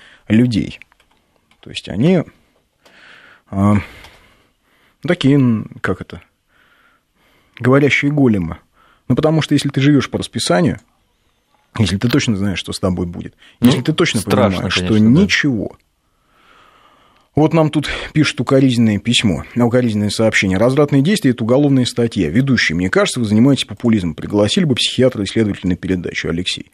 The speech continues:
Speaker 1: А, безусловно, развратные действия — это уголовная статья. Вопрос о наказании. Совершение развратных действий без применения насилия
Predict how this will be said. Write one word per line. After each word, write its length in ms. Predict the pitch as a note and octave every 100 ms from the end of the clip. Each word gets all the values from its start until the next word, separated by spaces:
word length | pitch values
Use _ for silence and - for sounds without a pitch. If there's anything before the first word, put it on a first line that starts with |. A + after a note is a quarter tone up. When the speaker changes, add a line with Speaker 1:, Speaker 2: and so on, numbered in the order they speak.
| - - - _ _
Speaker 1:
А, 320 | G#2+ G#2+ G#2
безусловно, 760 | G2 A#2 E3 A#3+ A#3+ B2+ C2+ D2+ - _ _ _ _
развратные 560 | F2+ G2+ A2+ B2 A2 F#2
действия — 380 | A2+ E3+ - F#2+
это 120 | D#2+
уголовная 480 | D#2+ E2+ C#3 E3 G2
статья. 480 | - E2 - G#2 - _ _ _ _ _ _ _
Вопрос 520 | - A#2+ G#3+ E3 - - -
о 640 | A2 A#2+ A#2+ A#2+ A#2+ A#2+
наказании. 760 | B2 C#3 F#3 E3+ B2+ D2+ - - _ _ _ _ _
Совершение 420 | - - - A#3 F#3+
развратных 420 | C#3 F3+ E3 G#2
действий 380 | F#2 F2+ - E2+
без 160 | G#2+
применения 420 | - C3+ E3+ F#3
насилия 580 | A#2 G#2 F#2 - G2 A2